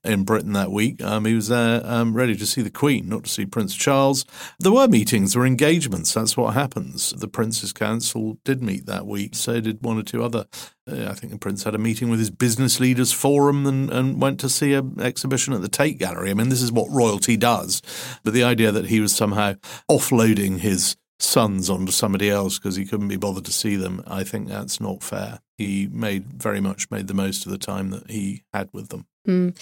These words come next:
Speaker 2: And it contrasts with the scenes we saw earlier where Diana is shown to be so playful with the children, and in comparison, Charles is, you know, all sort of duty
Speaker 1: Mm.
Speaker 2: and, you know, very sort of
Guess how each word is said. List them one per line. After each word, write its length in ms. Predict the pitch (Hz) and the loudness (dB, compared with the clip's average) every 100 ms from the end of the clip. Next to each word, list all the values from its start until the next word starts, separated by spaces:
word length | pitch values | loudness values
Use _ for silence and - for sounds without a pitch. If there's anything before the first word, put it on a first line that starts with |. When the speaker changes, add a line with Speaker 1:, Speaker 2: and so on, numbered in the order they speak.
| - 220 | -4 2
Speaker 2:
And 120 | 220 | 2
it 100 | - | 4
contrasts 640 | 226 214 - 185 180 - | 4 4 4 2 2 2
with 140 | 196 190 | 2 2
the 60 | |
scenes 360 | - 202 190 180 | 4 6 4 4
we 80 | 185 | 4
saw 240 | 196 185 | 4 6
earlier 300 | 190 180 175 | 4 4 4
where 180 | 175 175 | 2 2
Diana 360 | 185 185 180 | 2 4 4
is 260 | 175 175 - _ - | 4 2 0 _ -4
shown 280 | - 202 190 | 2 4 4
to 80 | 190 | 2
be 60 | |
so 280 | 185 - 196 | 2 6 4
playful 680 | 190 - 185 180 180 165 - | 4 2 4 4 2 -2 -2
with 200 | - 170 | -2 -2
the 80 | 170 | 0
children, 460 | - 180 165 170 160 | 2 2 2 -2 -2
and 200 | 156 156 | -2 -2
in 100 | 180 | -2
comparison, 640 | 180 190 170 - 160 156 | -2 0 0 2 2 2
Charles 320 | - 165 156 | 0 0 0
is, 220 | 165 - | 2 2
you 100 | - | 2
know, 140 | 170 165 | 0 0
all 260 | 202 185 | 2 2
sort 180 | 185 180 | 2 0
of 140 | 165 - | -2 -2
duty 720 | 185 175 175 - 170 165 165 - - | 2 2 2 0 2 0 -2 -6 -8
Speaker 1:
Mm. 80 | 226 | -2
Speaker 2:
and, 320 | 180 160 160 - | 0 2 2 2
you 80 | 175 | 2
know, 100 | 165 | 2
very 200 | 180 175 | 2 2
sort 160 | 180 | 0
of 160 | 170 | -2